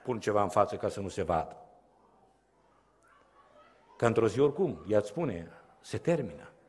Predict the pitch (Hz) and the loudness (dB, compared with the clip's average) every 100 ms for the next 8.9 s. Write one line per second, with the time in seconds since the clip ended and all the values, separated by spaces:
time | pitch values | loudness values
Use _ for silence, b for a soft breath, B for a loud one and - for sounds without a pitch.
0 | _ _ _ _ _ _ _ _ _ - | _ _ _ _ _ _ _ _ _ 6
1 | 127 131 180 160 139 151 156 123 120 110 | 6 8 4 4 4 6 6 4 4 4
2 | 135 151 117 123 117 110 113 98 143 139 | 2 -2 -2 0 0 0 -2 -2 -4 -4
3 | - B 104 113 110 104 113 - 117 170 | -4 B 0 2 4 4 4 4 2 2
4 | 165 123 117 - 113 110 123 117 151 - | 0 -2 -2 0 0 0 -4 -4 -4 -4
5 | 82 - _ _ _ _ _ _ B B | -14 -18 _ _ _ _ _ _ B B
6 | B B 127 135 135 156 160 147 135 170 | B B 2 4 6 4 6 2 2 2
7 | 165 117 - B B - 123 117 110 107 | 6 6 4 B B -10 4 8 8 6
8 | 123 127 113 117 123 160 170 165 101 | 0 0 2 4 6 6 6 2 -10